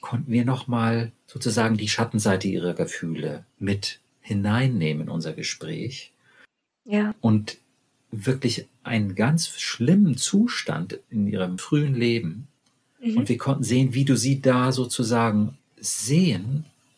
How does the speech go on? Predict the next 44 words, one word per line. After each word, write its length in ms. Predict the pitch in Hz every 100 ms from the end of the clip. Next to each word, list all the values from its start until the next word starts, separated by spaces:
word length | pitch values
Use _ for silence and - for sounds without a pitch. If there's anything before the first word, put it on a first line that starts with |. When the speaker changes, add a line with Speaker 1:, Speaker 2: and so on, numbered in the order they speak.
| _ _
Speaker 1:
berühren 580 | 123 117 180 180 120 110
und 140 | 120 -
herausnehmen 1040 | 131 113 131 165 165 - 98 98 82 76 -
konntest. 800 | - 64 58 - - - - _ _ _ _ _ _
Speaker 2:
Mhm. 100 | 240 233
Speaker 1:
Ja? 100 | 269 - - - - _
Also 240 | - 113
Speaker 2:
Mhm. 200 | 233 254 - -
Speaker 1:
nicht 320 | 127 180 196
nur 80 | 196
das 160 | 165
positive, 800 | - 170 180 139 151 135 139 123 - _ 123
lebensbejahende, 800 | 131 170 - - 120 113 117 123
sondern 240 | 131 127
eben 160 | 135 -
auch 160 | 147 -
das 160 | 135
Schmerzliche, 1000 | - 123 135 175 - - 104 - 104 165 - _ -
ne? 160 | 143 233 _ _ _ _ _ -
Von 120 | 120
der 120 | 110
Kleinen 360 | - - 110 160
ist 120 | -
ja 60 | 110
ein 60 |
wichtiger 300 | 127 - 143 -
Aspekt. 360 | - 165 165
Dem, 240 | 117 117 -
so 80 |
einem 140 | 123 117
Kind 200 | 160 165
geht's 180 | 165 170
nicht 100 | 139
immer 160 | 165
nur 160 | 165 160
gut 160 | 226 -
und 140 | 110
dem 120 | 110
inneren 260 | 127 110 113
Kind 180 | - 117
eben 160 | 120
auch 240 | 123 139 139
nicht. 100 | 226
Speaker 2:
Ja. 140 | 208